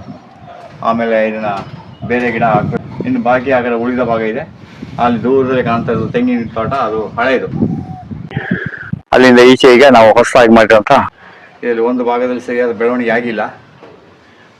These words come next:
ಅದರಿಂದ ಇದನ್ನೆಲ್ಲ ಸ್ವಲ್ಪ ತೆಗೆದ್ಬಿಟ್ಟು ಹೊಸದಾಗಿ ಇದಕ್ಕೆ ಮಣ್ಣು ಹಾಕಿ ಮಾಡ್ಬೇಕು ಅಂತ ತೀರ್ಮಾನ ಮಾಡಿದ್ವಿ. ಹಾಗೆ ಇದು ಸುತ್ತ ನಿಂತ್ಕೊಂಡ್ರೆ ಎಲ್ಲ ಇಲ್ಲಿನೂ ಇಲ್ಲಿಂದ, ಹಾ, ಮಾಡ್ಬೋದು.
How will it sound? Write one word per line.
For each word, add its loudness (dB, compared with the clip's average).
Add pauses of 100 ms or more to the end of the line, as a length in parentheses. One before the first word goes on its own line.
ಅದರಿಂದ -6
ಇದನ್ನೆಲ್ಲ -4
ಸ್ವಲ್ಪ -10 (300)
ತೆಗೆದ್ಬಿಟ್ಟು -8 (1040)
ಹೊಸದಾಗಿ -2
ಇದಕ್ಕೆ -4
ಮಣ್ಣು -2
ಹಾಕಿ -6 (160)
ಮಾಡ್ಬೇಕು -4
ಅಂತ -14
ತೀರ್ಮಾನ -8
ಮಾಡಿದ್ವಿ. -12 (840)
ಹಾಗೆ 4
ಇದು -4
ಸುತ್ತ 4 (1000)
ನಿಂತ್ಕೊಂಡ್ರೆ -6
ಎಲ್ಲ -8 (440)
ಇಲ್ಲಿನೂ 6 (640)
ಇಲ್ಲಿಂದ, -4 (1300)
ಹಾ, 8
ಮಾಡ್ಬೋದು. -8